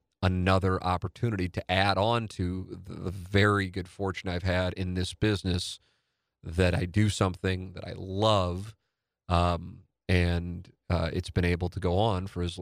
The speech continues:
as long as it has. So, like I said, you got an idea or you wanna, uh, talk about something, email me. For real, I, I, I know you might be like, "Oh, I don't wanna bother him," or you might think it's dumb. You gotta shoot to score, man.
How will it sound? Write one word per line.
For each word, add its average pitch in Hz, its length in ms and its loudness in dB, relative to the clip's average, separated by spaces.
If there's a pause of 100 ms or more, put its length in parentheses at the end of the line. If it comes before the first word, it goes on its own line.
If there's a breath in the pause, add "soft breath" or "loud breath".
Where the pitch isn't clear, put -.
as 90 120 -4
long 90 260 0
as 90 100 -6
it 113 60 -2
has. - 480 -2 (640)
So, 92 500 2 (520)
like - 140 -8
I 95 60 0
said, 110 300 0
you 90 40 -8
got 95 160 2
an 95 60 -2
idea 95 400 2
or 104 160 -2
you 92 100 -2
wanna, 95 260 -2 (140)
uh, 90 80 -4 (380)
talk 123 220 4
about 90 200 -4
something, 110 380 -4
email 104 320 -2
me. - 60 -10
For 131 140 -2
real, 175 180 2
I, 98 80 0
I, 101 280 -2
I 101 60 2
know 120 140 0
you 123 180 -2
might 101 220 -2
be 107 80 -2
like, 101 200 -2
"Oh, 107 160 -6
I 98 80 -4
don't 98 120 -4
wanna 98 120 -6
bother 101 380 -4
him," 95 100 -4
or 92 80 -4
you 92 60 -4
might 98 220 -2
think 101 160 -6
it's - 100 -16
dumb. 101 460 2 (220)
You 113 100 -6
gotta 127 240 0
shoot 135 240 -4
to - 80 -2
score, 131 360 2
man. 98 320 -2